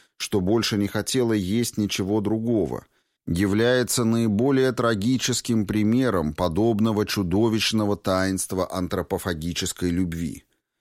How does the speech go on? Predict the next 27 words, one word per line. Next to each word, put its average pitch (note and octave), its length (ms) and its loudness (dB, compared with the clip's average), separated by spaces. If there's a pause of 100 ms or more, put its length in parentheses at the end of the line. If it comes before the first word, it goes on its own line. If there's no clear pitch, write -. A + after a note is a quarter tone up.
(340)
Когда F#2+ 380 0
же G#2+ 180 2
изменник G2+ 680 0
не F#2+ 80 0
умирал, F#2 680 0 (440)
когда G2+ 360 0
любовь, A#2+ 580 0
напротив, G#2 720 0
умирала F#2+ 500 2
в D#2 100 -4
нем, C3 420 0 (360)
дама B2+ 520 2
обращалась A2 760 0
за G2+ 140 -2
советом G#2 600 -2
к - 80 -10
ведьме, E2+ 600 -2
прося F#2 440 0
у F#2+ 120 2
нее F2 240 2
средства A2 640 -2
привязать G2+ 720 0
его F#2 280 0
к - 80 -8
себе, F2+ 500 -2 (320)
вернуть F2 580 0
его. A#1+ 360 -8